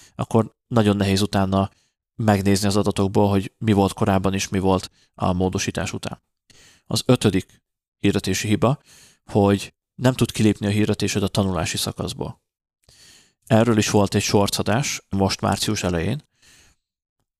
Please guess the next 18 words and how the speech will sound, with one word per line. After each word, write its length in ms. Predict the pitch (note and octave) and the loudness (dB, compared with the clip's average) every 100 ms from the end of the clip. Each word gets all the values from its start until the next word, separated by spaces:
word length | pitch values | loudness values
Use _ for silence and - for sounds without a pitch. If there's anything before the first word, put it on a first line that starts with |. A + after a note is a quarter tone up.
| _ - | _ 0
hogy 180 | G#2 | 2
mégis 300 | G2+ G2+ G2 | 4 2 2
mi 100 | A2 | 2
az 100 | G2+ | 0
a 40 | F#2+ | 2
tanulási 440 | G#2 G2 F#2+ - | 0 0 0 0
szakasz, 300 | - A2 G#2 | -4 -4 -4
és 140 | G#2 - | -4 -6
hogy 100 | - | 0
hogyan 260 | G#2+ F#2+ | 2 2
tudod 240 | F2+ G2 F#2 | 0 0 0
ezt 280 | - - - | -2 -8 -8
megelőzni. 640 | G2 F2 E2+ E2+ A#2 D3+ - _ _ _ _ _ - | -2 -2 -2 -2 -4 -8 -10 _ _ _ _ _ -6
De 200 | - A2+ | 2 2
ugye 180 | G#2+ | 4
itt 220 | A2+ A#2 A2 | 2 2 -2
is 140 | - | 2
a 300 | G2+ F#2+ | 2 2